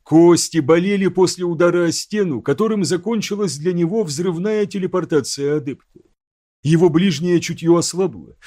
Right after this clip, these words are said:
и он несколько раз споткнулся, оступившись на скользких камнях и россыпях щебня.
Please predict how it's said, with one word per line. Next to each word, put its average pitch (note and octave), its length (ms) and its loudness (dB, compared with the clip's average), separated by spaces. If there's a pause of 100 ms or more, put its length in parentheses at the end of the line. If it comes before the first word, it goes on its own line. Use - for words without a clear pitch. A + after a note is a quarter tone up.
(140)
и D3 40 6
он F#3 220 6
несколько F#3+ 480 2
раз F#3+ 200 2
споткнулся, F#3+ 760 0
оступившись F3+ 720 -4
на F#3 100 -2
скользких F3 560 -2
камнях D3+ 480 0
и G3 60 0
россыпях C3+ 520 -2
щебня. - 500 -14